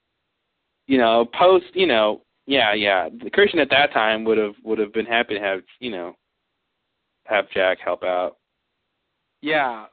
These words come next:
Speaker 2: So why was Yemi so pissed? <laughs> What was
Speaker 1: Maybe
Speaker 2: his
Speaker 1: Yemi was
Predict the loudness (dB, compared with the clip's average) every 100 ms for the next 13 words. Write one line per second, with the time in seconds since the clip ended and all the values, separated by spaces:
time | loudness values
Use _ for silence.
0 | -2 2 4 4 2 -2 -6 -6 -6 -4
1 | -4 -4 -6 -6 -6 -6 -8 -12 -12 -14
2 | -14 -18 _ _ _ _ _ _ _ -20
3 | -20 _ -2 4 4 6 6 6 6 6
4 | 8 8